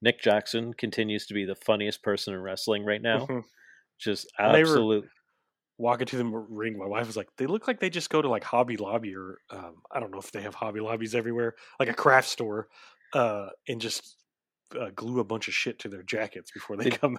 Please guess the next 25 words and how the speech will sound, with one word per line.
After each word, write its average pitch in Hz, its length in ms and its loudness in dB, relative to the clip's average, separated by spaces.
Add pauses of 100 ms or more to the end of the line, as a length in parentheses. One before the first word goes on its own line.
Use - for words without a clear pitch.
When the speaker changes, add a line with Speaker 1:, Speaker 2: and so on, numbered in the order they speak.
Speaker 2:
out." 131 100 4
Speaker 1:
they 127 80 8
basically 123 640 4
do. 113 340 2
Speaker 2:
<laughs> - 380 -8
Yeah. - 220 0 (1200)
Speaker 1:
Um, 104 380 4 (1200)
and 131 160 0
Nick 147 200 4
Jackson, 113 420 4
he, 127 300 0 (1080)
to 139 100 -2
start 165 300 4
the 131 60 2
match, 107 260 0
he's 139 180 -2
just - 160 -2
fucking - 420 2
around. 95 560 -2
Like, 110 300 4
Speaker 2:
Mm-hmm. 127 240 -4 (220)
Speaker 1:
like, 123 260 8 (400)
basically 143 540 6
do, 110 180 2 (320)
like, 120 140 -2